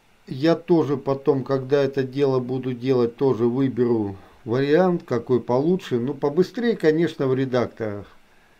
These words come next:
Ну, возможно, если что-то будет.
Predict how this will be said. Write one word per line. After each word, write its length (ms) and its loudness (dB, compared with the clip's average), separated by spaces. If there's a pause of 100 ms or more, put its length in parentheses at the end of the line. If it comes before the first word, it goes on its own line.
(460)
Ну, 340 -2
возможно, 580 2
если 340 0
что-то 380 -4
будет. 340 -2